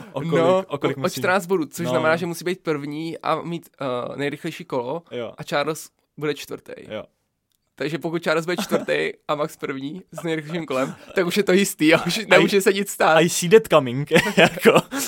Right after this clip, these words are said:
Speaker 1: nepřekvapilo by mě to, kdyby se to takhle stalo.
Speaker 2: Jakoby to je docela dost možný, že Charles bude čtvrtý, že jo?
Speaker 1: Jo, jo, jo.
Speaker 2: Třeba Mercedesům to bude sednout, víš co?
Speaker 1: Hele, může se to stát? Tak, eh,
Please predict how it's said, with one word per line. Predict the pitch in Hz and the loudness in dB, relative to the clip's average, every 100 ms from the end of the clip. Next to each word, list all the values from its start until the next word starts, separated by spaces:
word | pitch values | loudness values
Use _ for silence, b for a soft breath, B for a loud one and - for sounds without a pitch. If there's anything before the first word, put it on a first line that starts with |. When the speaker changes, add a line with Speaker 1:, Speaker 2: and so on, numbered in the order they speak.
| B | B
Speaker 1:
nepřekvapilo | 170 180 226 170 139 160 | -4 2 4 4 4 2
by | 156 | 2
mě | 135 131 | -2 -6
to, | 127 | -4
kdyby | 123 120 | -4 -6
se | 135 | -8
to | 117 | -8
takhle | 113 110 | -8 -10
stalo. | 113 - 117 120 | -12 -12 -12 -10
Speaker 2:
Jakoby | 156 143 143 | -10 -8 -6
to | 139 | -2
je | 151 | 0
docela | 147 139 | 0 -4
dost | 156 - | -6 -6
možný, | 143 139 180 | -8 -8 -10
že | 151 _ _ - | -10 _ _ -6
Charles | 147 151 | -4 -4
bude | 143 | -6
čtvrtý, | 135 - 139 139 - 135 | -6 -8 -10 -10 -12 -12
že | 135 | -14
jo? | 131 - _ - 254 254 208 | -14 -20 _ -18 -16 -14 -6
Speaker 1:
Jo, | 135 165 | -2 -2
jo, | 160 147 | -2 -6
jo. | 151 - | -12 -8
Speaker 2:
Třeba | 160 | -2
Mercedesům | 151 139 147 131 135 135 | 0 -2 -4 -6 -6 -10
to | |
bude | 131 143 | -8 -8
sednout, | - 139 - 135 | -8 -12 -12 -16
víš | 135 - | -18 -16
co? | - - _ - | -14 -14 _ -8
Speaker 1:
Hele, | 131 | -6
může | 127 127 | -4 -6
se | 143 | -10
to | 147 | -12
stát? | - 123 | -8 -8
Tak, | 220 214 | -8 -10
eh, | 170 | -10